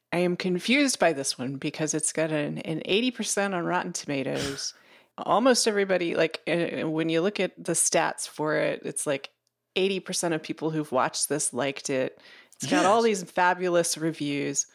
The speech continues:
Speaker 1: People adore this show. So we, we are the unpopular <laughs> opinion when it comes to this series, and I don't understand.
Speaker 2: I, you know, I went to I-, I M B D to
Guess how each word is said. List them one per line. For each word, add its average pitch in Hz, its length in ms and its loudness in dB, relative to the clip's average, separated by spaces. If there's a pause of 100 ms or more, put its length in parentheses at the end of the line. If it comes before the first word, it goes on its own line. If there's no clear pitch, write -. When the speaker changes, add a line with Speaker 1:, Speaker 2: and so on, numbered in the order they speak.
(200)
Speaker 1:
People 277 320 2
adore 165 380 2
this 131 180 -2
show. - 360 -4
So 156 220 2
we, 180 240 -2
we 208 220 0
are 247 140 4
the 214 200 -2
unpopular 180 640 0
<laughs> - 40 0
opinion - 720 2 (320)
when 240 240 6
it 185 120 -4
comes 214 360 0
to 196 120 -4
this 190 220 4
series, 180 440 4
and 135 120 -2
I 175 180 4
don't 160 200 -4
understand. 147 560 -4
Speaker 2:
I, 233 160 0 (640)
you 233 400 0
know, 214 260 4
I 214 120 2
went 294 240 0
to 254 200 0
I-, 185 380 2 (120)
I 165 140 -2
M 170 160 0
B 156 80 -4
D 147 520 -4 (180)
to 135 240 -2